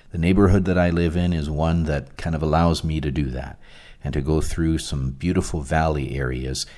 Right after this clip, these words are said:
here in Toronto where I live. And there, what I try and do is, as I say, really get my breath moving and my blood flowing. And during that time, I find that my energy and my focus is increasing.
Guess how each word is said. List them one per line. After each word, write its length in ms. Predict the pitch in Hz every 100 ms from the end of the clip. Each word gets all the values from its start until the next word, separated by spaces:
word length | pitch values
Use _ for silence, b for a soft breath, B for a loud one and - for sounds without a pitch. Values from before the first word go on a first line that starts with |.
| B B B
here 540 | - 87 76 76 76
in 140 | - 73
Toronto 480 | - 76 69 65 67
where 240 | 67 65
I 60 | 64
live. 420 | 64 - - - - b b b b b
And 220 | - 90
there, 360 | 98 131 165 165
what 300 | - 95 104
I 100 | 107
try 240 | 104 113
and 140 | 107 98
do 300 | 92 92 85
is, 180 | 78 78
as 240 | 82 76
I 80 | 80
say, 400 | - 69 64 65 - -
really 320 | 82 85 90
get 240 | 80 87 -
my 140 | 78
breath 380 | 67 82 87 -
moving 400 | 85 76 82 78
and 120 | 71
my 220 | 65 67
blood 420 | 65 67 71 69 65
flowing. 460 | - 65 65 82 - B B B B B
And 100 | 76
during 220 | 80 87 90
that 200 | 87 -
time, 320 | 92 90 87
I 80 | 76
find 340 | - 82 78
that 60 | 73
my 180 | 69
energy 600 | 65 90 101 95 92 98
and 100 | 85
my 140 | 67 67
focus 560 | - 92 87 87 -
is 120 | 73 78
increasing. 640 | 73 - 62 64 - 67